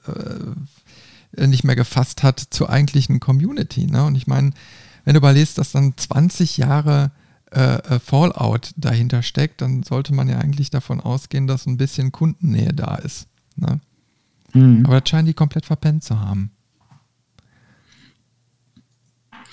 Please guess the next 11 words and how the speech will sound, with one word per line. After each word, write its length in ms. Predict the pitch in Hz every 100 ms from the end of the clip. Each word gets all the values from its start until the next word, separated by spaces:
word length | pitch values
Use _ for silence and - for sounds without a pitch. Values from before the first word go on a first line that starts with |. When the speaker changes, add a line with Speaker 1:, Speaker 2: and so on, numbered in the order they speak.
| - - - - - -
Speaker 1:
Hätte 300 | 143 170 190
es 220 | 151 -
denn 320 | - 156 147 131 _ _ _ _ _ _ _
theoretisch 920 | - 139 123 135 170 170 160 - - -
eine 400 | 131 131 120 117 _ _ _ _ _ _ _
gute 360 | 151 190 190 160
nächste 360 | 151 165 -
Evolutionsstufe 1200 | 151 139 127 120 - 123 147 180 - 190 190 156 135
werden 340 | 135 123 104
können? 440 | - 113 135 269 - _ _
Also 300 | - 127 117